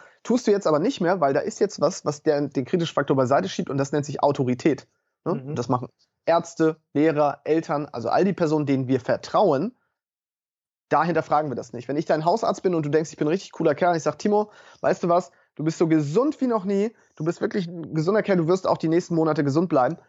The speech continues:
Speaker 1: dann stärkt das nachweislich deine Abwehrkräfte und du wirst wirklich gesünder bleiben. Sag ich dir aber, „Oh, Timo, das sieht aber schlecht aus, ich hab mir dein Blutbild mal angeguckt,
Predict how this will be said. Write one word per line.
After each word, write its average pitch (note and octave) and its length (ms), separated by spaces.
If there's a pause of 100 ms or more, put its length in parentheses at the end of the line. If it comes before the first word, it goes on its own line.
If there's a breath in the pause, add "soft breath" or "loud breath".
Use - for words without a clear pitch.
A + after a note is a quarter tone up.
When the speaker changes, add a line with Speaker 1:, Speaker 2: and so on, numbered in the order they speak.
(100)
Speaker 1:
dann C3+ 160
stärkt F3 380
das E3+ 160
nachweislich D3 600
deine C#3+ 220
Abwehrkräfte C#3 560
und B2 120
du B2 80
wirst E3+ 280
wirklich E3+ 260
gesünder D3+ 280
bleiben. A2+ 260
Sag E3 220
ich F#3 80
dir D#3+ 120
aber, D#3 220 (240 loud breath)
„Oh, D#3+ 220
Timo, D3 320
das D3+ 220
sieht E3+ 160
aber C#3+ 160
schlecht C#3+ 280
aus, B2+ 100
ich - 60
hab C3 60
mir C#3+ 100
dein C3+ 160
Blutbild D#3+ 340
mal C3 100
angeguckt, C3 380